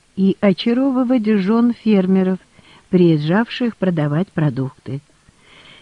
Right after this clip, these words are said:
Те с умилением смотрели на шаловливого ребенка, носившегося с утра до ночи по просторам поместья, и охотно угощали его грушами,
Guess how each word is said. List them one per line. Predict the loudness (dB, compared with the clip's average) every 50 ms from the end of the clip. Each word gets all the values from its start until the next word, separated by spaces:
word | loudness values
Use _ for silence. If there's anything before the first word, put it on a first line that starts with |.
| _ _ _
Те | 0 2 2 2
с | 2 2
умилением | 4 4 4 4 2 2 0 0 0 0 -2 -4
смотрели | _ -2 0 0 0 0 0 0 0 0 0 0 -2 0
на | 0 2 2 2 0
шаловливого | 0 -2 -2 0 0 0 0 0 -2 -2 -2 -2 0 -2 0 0 0
ребенка, | 0 0 0 0 0 0 2 2 0 -2 -2 -4 -6 -6 _ _ -20 -20 -20 -16 -6 -2
носившегося | 0 0 2 0 -2 -2 -2 -2 -2 -2 -6 -8 -6 -4 -2 -2 -2 -2 -4 -4 -2 -2 -2
с | -2 -2 -2
утра | -2 -2 0 0 0 0 0
до | 0 0 0 0 0
ночи | 0 0 0 -2 -2 -4 -4 -4 -4 -4 -4 -6 _ _ _ _ -4
по | -2 -2
просторам | -2 0 -2 -2 -2 -2 -4 -4 -2 -2 0 0 0 -2
поместья, | -2 -2 -2 0 0 0 0 -2 -2 -6 _ -10 -8 -8 -8 -8 -10 _ _ _ _ _ -20 -20 -20 -20 -20 _ _
и | -2 0 2
охотно | 2 0 -2 0 0 0 0 0 0 0 0 0
угощали | 0 0 0 0 0 -2 -2 -2 0 0 2 2 0
его | 0 0 0 0 0 0 0 0 0
грушами, | -2 -2 -2 0 0 -2 -4 -4 -6 -4 -2 -2 -2 -2 -2 -4